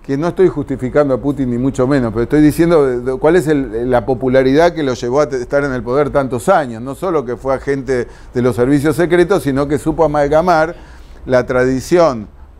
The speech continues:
prerevolucionaria, a, precomunista con la comunista, ¿no es cierto? Bueno, ese fue el discurso del,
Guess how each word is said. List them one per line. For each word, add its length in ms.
prerevolucionaria, 1700
a, 60
precomunista 840
con 140
la 120
comunista, 680
¿no 120
es 40
cierto? 420
Bueno, 220
ese 160
fue 140
el 60
discurso 500
del, 400